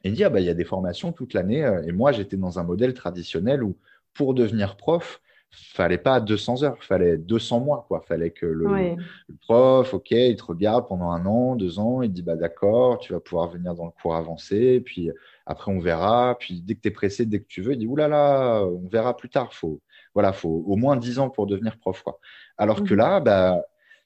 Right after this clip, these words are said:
Speaker 1: euh, personne m'a rien demandé. En fait, bah, si je pouvais payer mon inscription comptant,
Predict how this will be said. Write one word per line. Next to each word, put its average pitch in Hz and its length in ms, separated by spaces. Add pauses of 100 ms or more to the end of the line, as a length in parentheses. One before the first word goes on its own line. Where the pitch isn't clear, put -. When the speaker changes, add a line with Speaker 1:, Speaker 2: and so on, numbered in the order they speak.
(320)
Speaker 1:
euh, 85 720 (140)
personne 143 340
m'a 104 100
rien 117 200
demandé. 127 380
En 104 100
fait, 139 220
bah, 101 180 (260)
si - 220
je - 80
pouvais 120 220
payer 123 220
mon 120 200
inscription 110 440
comptant, 120 460